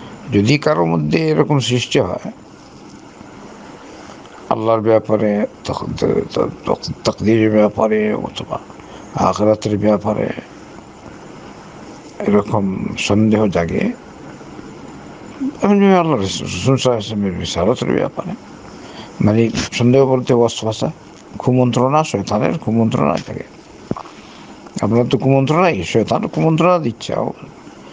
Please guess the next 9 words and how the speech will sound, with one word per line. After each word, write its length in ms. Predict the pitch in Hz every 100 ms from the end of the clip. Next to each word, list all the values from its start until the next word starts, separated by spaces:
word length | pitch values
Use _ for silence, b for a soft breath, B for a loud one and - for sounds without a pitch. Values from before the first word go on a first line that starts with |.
| B B B B
তো 80 | -
এই 140 | 147 185
অবস্থায় 380 | 175 160 -
বলবেন, 300 | 220 147 156
"আউযু 400 | 160 143 175 175
বিল্লাহি 460 | 165 151 151 160 147
মিনাশ 300 | 147 147 -
শাইতানির 440 | 143 135 139 135
রাজিম।" 380 | 139 - - -